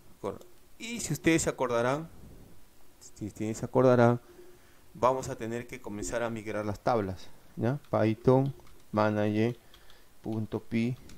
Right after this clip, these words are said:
y vamos a poner migrate, ¿ya? Eso es lo que tenemos que hacer, migrar las tablas de en este, en este, en este caso, la tabla aus, ¿no? La, la tabla aus. Entonces, este es el tercer comando que tenemos que hacer, migrate,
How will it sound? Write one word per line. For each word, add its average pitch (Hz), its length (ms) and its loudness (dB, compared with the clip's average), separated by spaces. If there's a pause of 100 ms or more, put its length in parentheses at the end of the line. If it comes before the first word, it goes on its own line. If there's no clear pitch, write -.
(140)
y 107 120 0
vamos 107 220 0
a 110 60 0
poner 104 380 -2
migrate, 101 440 -4 (540)
¿ya? 160 160 -6 (720)
Eso - 120 -14
es 120 60 -6
lo 120 100 -6
que 117 100 -8
tenemos 104 320 -10
que - 100 -18
hacer, 87 180 -16 (460)
migrar 110 320 -4
las 107 160 -12
tablas - 500 -10 (340)
de 135 300 -6 (800)
en 113 80 -12
este, 117 320 -12
en 117 60 -6
este, 127 240 -12 (100)
en 120 140 -12
este 123 180 -10
caso, 123 280 -2
la 117 200 -4
tabla 107 280 0
aus, 104 460 -4
¿no? - 180 -10
La, 104 140 -6
la 107 340 -14
tabla 110 240 -6
aus. 101 240 -14
Entonces, 107 340 -12
este 123 200 -6
es - 100 -12
el 120 80 -10
tercer 110 320 -8
comando 113 440 0
que 117 120 -6
tenemos - 300 -12
que 110 100 -8
hacer, 117 260 -4
migrate, 104 440 -8